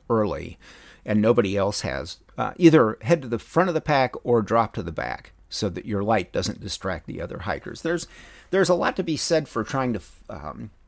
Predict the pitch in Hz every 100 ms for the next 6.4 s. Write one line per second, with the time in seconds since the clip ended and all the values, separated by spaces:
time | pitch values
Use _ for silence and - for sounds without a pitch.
0 | - - 127 117 156 165 123 110 131 131
1 | 123 101 92 101 69 - - _ 113 98
2 | - - 139 - - - - - - 147
3 | - - - 185 180 - 180 165 - 147
4 | 139 139 127 139 131 95 120 90 127 117
5 | - - 104 110 120 123 131 123 110 117
6 | 117 113 117